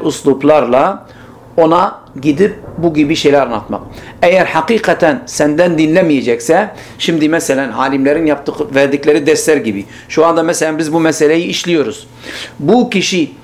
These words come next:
delillerle bu ibadetlerin ibadet olmadığını öğrendikten sonra, haber ona ulaştıktan sonra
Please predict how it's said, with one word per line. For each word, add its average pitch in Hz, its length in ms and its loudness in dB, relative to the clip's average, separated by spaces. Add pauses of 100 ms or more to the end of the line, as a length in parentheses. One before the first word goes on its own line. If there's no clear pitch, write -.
(140)
delillerle 165 920 2 (320)
bu 190 220 4
ibadetlerin 160 960 2
ibadet 147 480 2 (140)
olmadığını 160 720 2
öğrendikten 170 800 2
sonra, 139 520 0 (760)
haber 170 320 4
ona 170 320 0
ulaştıktan 165 640 0
sonra 139 540 0